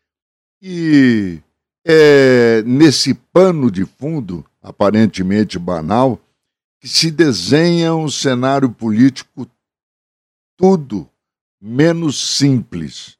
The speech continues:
A entrada de Ronaldo Caiado como pré-candidato à presidência pelo P S D não reorganiza o jogo, complica.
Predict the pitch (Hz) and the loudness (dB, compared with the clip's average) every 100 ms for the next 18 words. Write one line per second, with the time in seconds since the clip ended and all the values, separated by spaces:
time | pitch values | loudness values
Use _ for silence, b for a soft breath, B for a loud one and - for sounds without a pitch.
0 | _ _ _ _ _ 113 131 110 123 135 | _ _ _ _ _ 0 0 0 0 2
1 | 135 107 90 78 92 85 87 92 104 104 | 2 2 -2 -6 -8 -6 -6 -4 -2 -2
2 | 87 - 85 98 123 90 80 - 117 113 | -4 -8 -4 0 0 -2 -8 -8 -8 -8
3 | - 123 - 113 92 85 98 110 - 90 | -4 -4 -2 -2 -2 -4 -2 -2 -4 -10
4 | - 101 87 82 90 123 120 - 73 - | -8 -8 -8 -6 0 0 0 -6 -10 -10
5 | 87 87 73 - 92 95 - 87 82 120 | -10 -10 -12 -12 -10 -10 -12 -16 -2 0
6 | 123 - _ _ _ _ _ _ 127 151 | 0 -4 _ _ _ _ _ _ -6 -2
7 | 185 220 196 - _ _ - 120 123 170 | 0 0 -2 -8 _ _ -6 0 4 4
8 | 165 135 135 113 127 165 117 95 85 76 | 2 2 0 2 2 0 0 -4 -8 -10
9 | 90 82 73 76 _ _ _ _ _ _ | -10 -12 -14 -20 _ _ _ _ _ _
10 | _ 160 139 151 143 120 - 78 65 | _ 0 2 6 4 4 -4 -12 -12